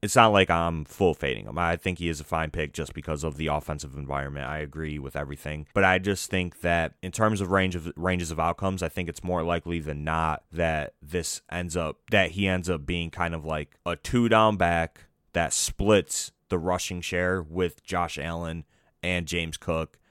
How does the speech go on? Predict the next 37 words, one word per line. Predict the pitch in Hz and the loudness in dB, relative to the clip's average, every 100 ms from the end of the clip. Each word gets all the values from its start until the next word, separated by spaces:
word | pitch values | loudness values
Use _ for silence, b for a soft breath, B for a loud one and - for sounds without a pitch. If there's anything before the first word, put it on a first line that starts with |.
| _ | _
and | - 90 | -6 -4
then | 82 85 | -2 -2
loses | 82 78 | -2 -4
pass | - 87 80 - | -2 0 0 -2
down | 76 69 | -4 -4
work | 69 58 - | -4 -6 -10
to | 60 | -10
James | 67 53 | -8 -8
Cook. | - 69 - - _ _ | -6 -6 -6 -12 _ _
You | 87 | -6
know, | 90 | -4
he | 85 98 | 2 4
averaged | 98 92 87 - | 4 4 -2 -2
thirteen | 95 95 - 95 | 0 0 -2 -6
touches | 85 90 85 85 85 - b b b _ | -2 -2 0 -2 -2 -6 b b b _
last | 87 85 82 - | -2 0 0 -4
year, | 85 85 82 | -4 -2 -2
even | - 92 82 85 82 | -4 -4 -2 -4 -2
with, | 82 82 - - _ | -2 -4 -8 -20 _
you | 78 | -8
know, | 82 82 | -4 -4
his | 82 | -4
high | - 87 85 | 0 0 0
touch | - 85 - - | -2 -4 -4 -6
games | 80 82 80 80 B B B | -6 -4 -6 -10 B B B
at | 87 82 78 | -4 -2 -4
the | 85 - | -6 -6
end | 87 | -6
of | 76 | -4
last | 80 82 - | -2 -2 -2
season. | 85 82 | -6 -4
And | 82 | -2
I | 82 | -2
just | 95 104 - | 0 0 0
think | 107 | 0
his | 113 95 73 | 0 -2 2
role | 87 95 87 78 | 6 8 6 2